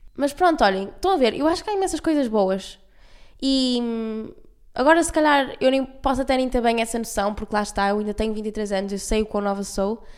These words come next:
mas acho mesmo que em todas as fases há coisas bonitas.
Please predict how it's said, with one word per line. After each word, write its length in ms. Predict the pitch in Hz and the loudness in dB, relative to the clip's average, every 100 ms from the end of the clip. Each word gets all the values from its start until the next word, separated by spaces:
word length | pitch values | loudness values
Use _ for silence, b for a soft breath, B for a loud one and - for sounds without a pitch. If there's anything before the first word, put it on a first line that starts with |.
| b b b | b b b
mas 100 | 262 | 4
acho 240 | 302 302 | 4 4
mesmo 280 | 320 311 302 | 2 2 0
que 440 | 294 285 285 277 277 | -2 0 2 2 2
em 160 | 269 262 | 2 2
todas 320 | 277 320 330 | 4 4 4
as 140 | 311 - | 2 -2
fases 400 | - 220 226 247 | 0 0 2 0
há 100 | 254 | 2
coisas 320 | 285 277 254 | 2 2 2
bonitas. 680 | 233 269 247 208 196 - | 2 0 0 -2 -2 -4